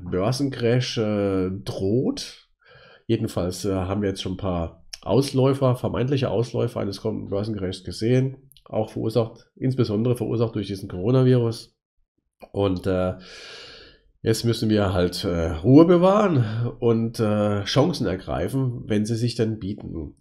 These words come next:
Und eine hohe Dividendenrendite ist relativ ein, ein relativ auffälliger Indikator, dass bei der einen oder anderen Aktie eben eine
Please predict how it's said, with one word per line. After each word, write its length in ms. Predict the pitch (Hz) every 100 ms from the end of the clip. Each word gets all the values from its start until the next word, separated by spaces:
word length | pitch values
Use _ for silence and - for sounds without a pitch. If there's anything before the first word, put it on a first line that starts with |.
| - -
Und 400 | 104 95 95 -
eine 280 | 107 95
hohe 180 | 98 98
Dividendenrendite 1600 | 95 90 92 - 131 139 135 131 127 127 139 135 131 123 110 -
ist 460 | 101 101 - 101 101
relativ 640 | 87 107 120 - 104 - -
ein, 300 | - 110 85 -
ein 160 | - 107
relativ 420 | 113 113 117 - -
auffälliger 800 | 139 147 143 120 110 110 95 -
Indikator, 800 | 104 95 95 87 101 123 120 117 - - - - - -
dass 300 | 107 101 -
bei 120 | 107
der 160 | 101 60
einen 200 | 104 120
oder 100 | 95
anderen 280 | 98 107 -
Aktie 480 | 98 - - 107
eben 440 | 101 95 95 90 -
eine 400 | 98 98 92